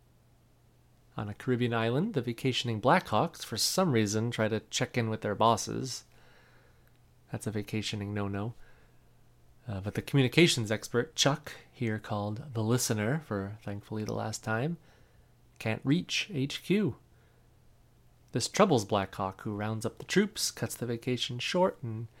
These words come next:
heads back stateside to find a giant smoking crater where George headquarters used to be.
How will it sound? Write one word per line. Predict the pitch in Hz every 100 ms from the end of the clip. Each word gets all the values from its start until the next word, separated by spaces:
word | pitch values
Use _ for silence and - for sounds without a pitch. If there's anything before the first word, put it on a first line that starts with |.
| - - - _ - _
heads | 143 135
back | 135 123 -
stateside | - 170 160 - 104 104 113
to | -
find | - 104 101
a | 101
giant | 104 110 117 127 135 -
smoking | - - 135 131 139
crater | 131 - 147 123 101
where | 101 101
George | 101 104 107 107 110
headquarters | - 117 113 127 - 120 -
used | - -
to | -
be. | 127 -